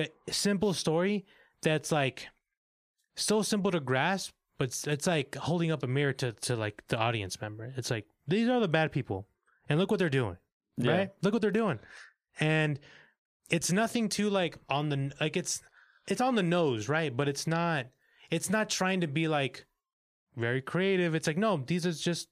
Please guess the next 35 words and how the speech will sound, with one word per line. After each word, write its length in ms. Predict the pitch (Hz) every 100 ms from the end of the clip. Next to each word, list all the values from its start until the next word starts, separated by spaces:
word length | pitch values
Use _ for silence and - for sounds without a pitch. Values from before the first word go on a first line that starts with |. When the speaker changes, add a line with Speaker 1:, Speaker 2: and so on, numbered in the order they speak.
| _
Speaker 1:
this 120 | 156 165
is 80 |
what 140 | 180 170
happens 340 | 139 151 190
Speaker 2:
This 80 | 202
is 40 | 156
bad. 280 | 131 143 131
This 100 | 123
is 40 |
Speaker 1:
with 120 | 135
Speaker 2:
good. 80 | -
Speaker 1:
corporate 300 | 180 120 156
greed 180 | 131 139
Speaker 2:
That's 100 | 165
it. 40 | 156
Speaker 1:
happens, 380 | 160 165 185 160
and 120 | 127
this 140 | 135 135
is 60 |
bad, 240 | 127 156 139
this 100 | 139
is 80 | 113
good. 360 | 123 170 196 - - - -
This 180 | 156 -
is 100 | 139
shit." 160 | - 165
What 120 | 175
happens 280 | 196 196 139
when, 80 | 143
Speaker 2:
Like 160 | 139
Speaker 1:
when 380 | 127 127 113 117 - _ _ - 123
billionaires 640 | 180 180 160 160 160 151
and 220 | 135 127 123
trillionaires 460 | 170 160 151 147
want 240 | 135 139